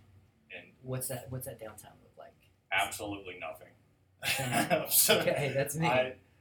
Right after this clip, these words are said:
Speaker 1: there are,
Speaker 2: Yeah.
Speaker 1: so I try to get as much done during my week, Monday
Speaker 2: Uh-huh.
Speaker 1: through Friday,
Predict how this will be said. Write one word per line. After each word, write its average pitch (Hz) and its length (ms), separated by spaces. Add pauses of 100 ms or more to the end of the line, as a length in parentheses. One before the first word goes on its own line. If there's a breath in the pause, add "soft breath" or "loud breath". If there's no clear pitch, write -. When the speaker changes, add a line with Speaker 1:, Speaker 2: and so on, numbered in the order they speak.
(120)
Speaker 1:
there 131 200
are, 131 360
Speaker 2:
Yeah. 123 100
Speaker 1:
so 127 180
I 143 160
try 156 260
to 151 100
get 139 200
as 113 140
much 127 440
done 110 400 (100)
during 110 400
my 101 200 (220)
week, - 500 (160)
Monday 110 260
Speaker 2:
Uh-huh. 113 80
Speaker 1:
through 127 140
Friday, 101 560